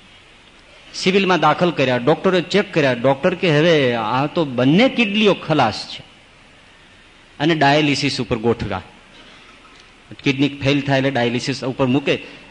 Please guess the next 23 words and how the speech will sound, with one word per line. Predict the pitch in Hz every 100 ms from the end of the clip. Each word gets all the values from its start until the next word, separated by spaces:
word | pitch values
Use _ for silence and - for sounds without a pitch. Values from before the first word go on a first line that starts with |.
| -
એવી | 139 151 165
રીતે | 131 170
ધીરુભાઈને | 127 127 143 127 127
ડાયાલિસિસ | 123 117 113 107 - 107
ઉપર | 104 107
મૂક્યા. | 101 98 98
બંને | 104 143 180
કિડનીઓ | 185 143 135 151 143
ફેલ. | 107 - 107 87 - - - - _ -
ડોક્ટરે | 131 131 185 185
કીધું | 156 151 170
કે, | 131
"આ | 139
કેસ | - 127 127 - - - - - - -
હવે | 117
તો | 127 139 131 - - - - - - -
કઠિન | 127 143 135 104
છે | -
ભાઈ." | 95 50 95 92 - - - - - - - - -
ઠીક, | 131 -
ડાયાલિસિસ | 120 147 143 135 143 131
ઉપર | 123
મૂક્યા. | 107 107 123 135